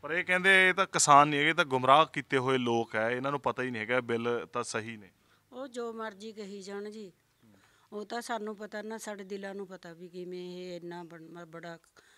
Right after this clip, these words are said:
Speaker 2: ਹੋ ਰਿਹਾ। ਸਾਡਾ ਬੱਚਾ ਹੁਣ ਅੱਜ ਦੀ ਘੜੀ ਤਾਂ ਕੋਈ ਤੁਰਨ ਦੀ ਵੀ ਗਾਰੰਟੀ ਨਹੀਂ ਦੇ ਰਿਹਾ। ਅਸੀਂ ਸੱਚੀ ਗੱਲ ਤਾਂ ਤੁਹਾਨੂੰ ਸ-, ਦਿਲੋਂ ਦੱਸੀਏ, ਇਲਾਜ ਉਹਦਾ ਅਸੀਂ ਕਰਾਵਾਂਗੇ, ਜਦ ਹੀ ਚੱਲੇਗਾ। ਜਿਵੇਂ ਮਰਜ਼ੀ ਹੋਵੇ, ਕਿਸੇ ਦੀ ਮਦਦ ਹੋਊਗੀ, ਉਹ ਵੀ ਬਹੁਤ ਵਧੀਆ ਗੱਲ ਹੈ।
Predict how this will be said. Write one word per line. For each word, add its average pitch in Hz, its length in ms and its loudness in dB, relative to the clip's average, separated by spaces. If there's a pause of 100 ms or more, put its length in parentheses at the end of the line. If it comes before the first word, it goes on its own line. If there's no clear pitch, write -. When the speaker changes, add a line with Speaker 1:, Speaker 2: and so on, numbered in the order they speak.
(240)
Speaker 2:
ਹੋ 190 160 -6
ਰਿਹਾ। 190 300 -8
ਸਾਡਾ 196 260 -10
ਬੱਚਾ 202 360 -12
ਹੁਣ 214 300 -10
ਅੱਜ 196 160 -16
ਦੀ 214 240 -14
ਘੜੀ 226 180 -10
ਤਾਂ 208 220 -14 (540)
ਕੋਈ 220 140 0
ਤੁਰਨ 220 340 4
ਦੀ 240 120 2
ਵੀ 233 100 0
ਗਾਰੰਟੀ 214 420 2
ਨਹੀਂ 180 80 4
ਦੇ 175 200 2
ਰਿਹਾ। 196 280 4
ਅਸੀਂ 208 180 -4
ਸੱਚੀ 185 380 -4
ਗੱਲ 180 160 -4
ਤਾਂ 170 140 -14
ਤੁਹਾਨੂੰ 175 240 -4
ਸ-, 175 220 -6 (100)
ਦਿਲੋਂ 175 320 2
ਦੱਸੀਏ, 160 400 -4 (1160)
ਇਲਾਜ 190 420 8
ਉਹਦਾ 277 300 8
ਅਸੀਂ 269 180 2
ਕਰਾਵਾਂਗੇ, 247 520 4
ਜਦ 226 300 0
ਹੀ 233 80 -2
ਚੱਲੇਗਾ। 165 420 -8 (880)
ਜਿਵੇਂ 196 300 2
ਮਰਜ਼ੀ 196 460 -2 (480)
ਹੋਵੇ, 220 400 6 (260)
ਕਿਸੇ 226 200 2
ਦੀ 226 140 0
ਮਦਦ 214 360 0
ਹੋਊਗੀ, 214 360 4
ਉਹ 220 100 4
ਵੀ 247 100 -2
ਬਹੁਤ 226 260 2
ਵਧੀਆ 208 360 -4
ਗੱਲ 196 260 -6
ਹੈ। - 120 -16